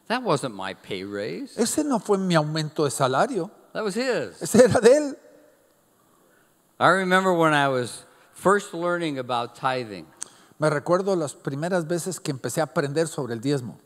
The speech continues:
Speaker 1: I was in my early twenties.
Speaker 2: Estaba en, en, en los primeros años de mis veintes.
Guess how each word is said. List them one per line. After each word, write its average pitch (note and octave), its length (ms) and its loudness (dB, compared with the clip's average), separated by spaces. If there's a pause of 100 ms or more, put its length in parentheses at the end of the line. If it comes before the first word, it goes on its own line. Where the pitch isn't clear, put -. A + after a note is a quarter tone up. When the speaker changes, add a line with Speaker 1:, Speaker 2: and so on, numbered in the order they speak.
(340)
Speaker 1:
I - 40 -12
was A2 140 -8
in C#3+ 120 0
my C#3 200 4
early D#3 280 2
twenties. A#2 460 -4 (220)
Speaker 2:
Estaba E3+ 800 4
en, C3+ 260 -8
en, B2+ 420 -6
en B2+ 40 -8
los B2+ 140 -6
primeros F3 420 -4
años F3+ 260 -2
de C#3 100 -2
mis B2+ 180 -6
veintes. D3+ 540 -6